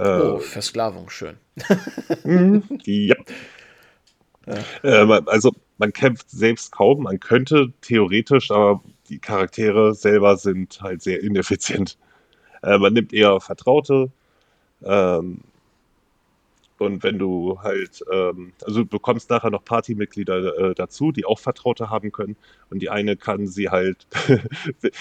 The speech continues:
Speaker 2: bezirzen, wenn du sie genug verprügelt, oft genug verprügelt hast.
Speaker 1: Oh.
Speaker 2: <laughs> Dann hat eine eins davon Herzchen, wei-, weißt du, dieses Stockholm-Sy-, Syndrom-Prinzip.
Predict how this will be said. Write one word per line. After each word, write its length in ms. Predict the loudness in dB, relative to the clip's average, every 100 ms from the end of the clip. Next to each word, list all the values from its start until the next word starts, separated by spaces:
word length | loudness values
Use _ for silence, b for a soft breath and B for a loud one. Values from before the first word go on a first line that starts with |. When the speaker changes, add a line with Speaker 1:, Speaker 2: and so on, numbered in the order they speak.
| B
Speaker 2:
bezirzen, 600 | -2 0 0 0 0 -2
wenn 140 | 0 0
du 140 | 0
sie 200 | -2 -4
genug 300 | -2 -2 0
verprügelt, 680 | -2 -2 -4 -4 -4 -4 -4
oft 140 | -4
genug 240 | -4 -6 -6
verprügelt 480 | -10 -6 -6 -6
hast. 240 | -8 -10 -8
Speaker 1:
Oh. 380 | -8 -8 -10 -14 _
Speaker 2:
<laughs> 220 | -2 0 4 2 B -12 0
Dann 140 | 2
hat 160 | 2 0
eine 260 | 0 -2
eins 200 | -4 -6
davon 260 | -6 -4 -6
Herzchen, 560 | -2 -4 -4 -6 -6 -6
wei-, 160 | -8 -4
weißt 240 | -4 -2 -2
du, 60 |
dieses 300 | -4 -6 -8
Stockholm-Sy-, 760 | -8 -6 -2 -2 -4 -8 -10 -10
Syndrom-Prinzip. 1080 | -12 -2 -2 0 -4 -4 -6 -8 -6 -10